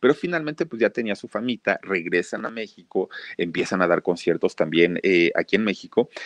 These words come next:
y, pues, todo muy bien. Pero resulta que, fíjense que ahí justamente en esta foto,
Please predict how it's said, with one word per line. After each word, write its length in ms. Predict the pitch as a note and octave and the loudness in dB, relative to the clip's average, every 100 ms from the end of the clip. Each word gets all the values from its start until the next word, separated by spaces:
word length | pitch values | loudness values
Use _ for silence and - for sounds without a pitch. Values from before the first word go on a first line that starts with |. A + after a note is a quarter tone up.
| - - | -8 2
y, 300 | F3 G3+ - | 4 4 4
pues, 220 | A#2 - | 2 4
todo 220 | E2+ F2 | 2 4
muy 160 | G2+ A#2+ | 2 4
bien. 220 | F#3 F3 _ _ _ _ _ _ _ - - | 4 2 _ _ _ _ _ _ _ -20 0
Pero 240 | C3+ D#3 D#3+ | 6 6 6
resulta 560 | F3+ F3+ C#3+ G#2 C3+ | 4 2 0 0 -4
que, 140 | - G2+ | -4 -8
fíjense 460 | A2 A2+ - A2 | -6 -6 -6 -8
que 240 | - G2+ G2+ - - | -2 -2 -2 -10 0
ahí 260 | G2 C#3+ | 2 2
justamente 880 | F#3 - F#3 - C#3 G#2 G#2 A#2+ - | 0 -6 -6 -6 -6 -6 -4 -4 -4
en 100 | F#2+ | -8
esta 220 | G2+ - | -10 -12
foto, 400 | B2 A2+ - A2 | -6 -6 -2 -6